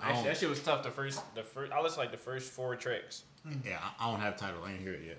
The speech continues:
Speaker 2: But I'm gonna finish running through this card. We
Speaker 3: Gotcha.
Speaker 2: got D N A versus Vixen.
Speaker 3: He ain't gonna, he ain't versus Clips again?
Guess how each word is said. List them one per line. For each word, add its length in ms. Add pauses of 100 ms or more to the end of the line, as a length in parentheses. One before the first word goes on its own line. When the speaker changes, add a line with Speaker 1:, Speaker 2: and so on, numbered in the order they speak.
Speaker 2:
But 80
I'm 100
gonna 60
finish 200
running 180
through 100
this 140
card. 320 (520)
We 100
Speaker 3:
Gotcha. 300
Speaker 2:
got 100
D 240
N 80
A 140
versus 320
Vixen. 500 (640)
Speaker 3:
He 120
ain't 80
gonna, 160 (280)
he 140
ain't 140
versus 340
Clips 300
again? 180